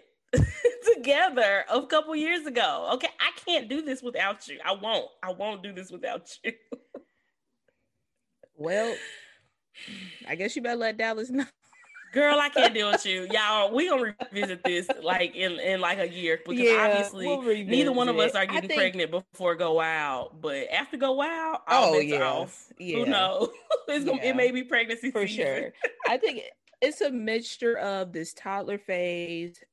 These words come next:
Speaker 2: this
Speaker 1: Mm-hmm.
Speaker 2: pandemic,
Speaker 1: Mm-hmm.
Speaker 2: and, and thinking about how much daycare would cost.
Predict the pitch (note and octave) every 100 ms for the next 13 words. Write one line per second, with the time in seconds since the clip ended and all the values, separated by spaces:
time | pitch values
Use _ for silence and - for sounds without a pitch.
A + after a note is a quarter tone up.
0 | - D3 E3 F#3 D#3+ D#3+ G3 F#3+ F3+ D#3+
1 | C#3 B2+ A2+ - _ _ _ - F3+ F#3+
2 | G3 G3 F#3+ F3+ E3 D3+ E3+ E3+ D#3+ D3+
3 | C#3+ C#3 - _ _ _ - - - _
4 | _ _ _ _ _ _ _ F#3 F3 E3+
5 | F#3+ G3 F#3 F3+ E3 D#3+ D#3 D#3 D3 D3
6 | - C3 A#2+ - - - - - - -
7 | - -